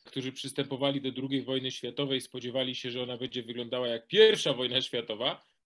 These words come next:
a teraz nam się wydaje, że ta trzecia będzie wyglądała tak jak druga. No bo jak wiadomo, generałowie i nie tylko zawsze się szykują do wojen, które już raz zostały rozegrane.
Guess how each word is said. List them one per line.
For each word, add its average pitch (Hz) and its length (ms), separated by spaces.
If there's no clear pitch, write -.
a 110 140
teraz 151 360
nam 143 200
się 147 120
wydaje, 127 600
że 123 500
ta 113 260
trzecia 147 360
będzie 127 240
wyglądała 123 580
tak 127 180
jak 135 120
druga. 120 360
No 123 80
bo 104 100
jak 160 140
wiadomo, 139 380
generałowie 123 720
i 120 40
nie 110 120
tylko 139 280
zawsze 120 280
się 123 140
szykują 123 440
do 120 100
wojen, 135 320
które 143 180
już 143 160
raz 143 220
zostały 139 440
rozegrane. 139 640